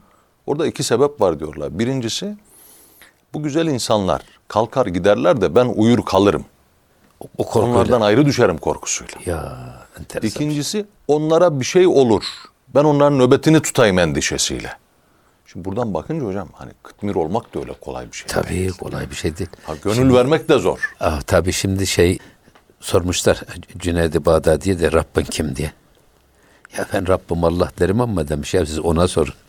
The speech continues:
Speaker 1: Allah
Speaker 2: Bu Cüneyd'i
Speaker 1: Allah.
Speaker 2: kulluğuna kabul ediyor mu,
Speaker 1: Allah
Speaker 2: etmiyor mu?
Speaker 1: Allah.
Speaker 2: Asıl olan onun vereceği cevap demiş.
Speaker 1: Allah Allah, çok güzel.
Speaker 2: Şimdi burada, e, tabii Cenab-ı Hak, e, ayeti kerimede ve temi se-, pardon, e,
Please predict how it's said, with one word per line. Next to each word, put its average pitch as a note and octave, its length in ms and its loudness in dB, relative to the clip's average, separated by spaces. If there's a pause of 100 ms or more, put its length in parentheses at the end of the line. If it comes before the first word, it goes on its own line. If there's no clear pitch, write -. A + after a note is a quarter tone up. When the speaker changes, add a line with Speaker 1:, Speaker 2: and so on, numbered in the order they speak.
(340)
Speaker 1:
Allah - 320 -10
Speaker 2:
Bu G2 180 -4
Cüneyd'i G2 380 0
Speaker 1:
Allah. C2+ 140 -6
Speaker 2:
kulluğuna F2+ 360 2
kabul F2 340 0
ediyor E2+ 240 4
mu, F2+ 60 6
Speaker 1:
Allah D#2+ 120 2
Speaker 2:
etmiyor D2 340 2
mu? C#2+ 100 -4
Speaker 1:
Allah. - 80 -6
Speaker 2:
Asıl - 300 0
olan G#2 180 4
onun F#2+ 240 2
vereceği E2+ 400 4
cevap D#2 340 0
demiş. - 340 -10
Speaker 1:
Allah A1 440 -10
Allah, - 100 -12 (260)
çok - 240 -20
güzel. - 180 -20 (760)
Speaker 2:
Şimdi G#2+ 360 -6
burada, A2 320 0 (180)
e, E2+ 520 -2
tabii G2+ 340 2 (400)
Cenab-ı G2+ 400 0
Hak, - 400 -4
e, - 60 -8 (560)
ayeti F#2+ 320 -2
kerimede F#2 560 -4 (960)
ve - 60 -4
temi B2+ 320 -4
se-, F#2+ 320 -2 (260)
pardon, F2+ 320 -2 (160)
e, G2 60 -6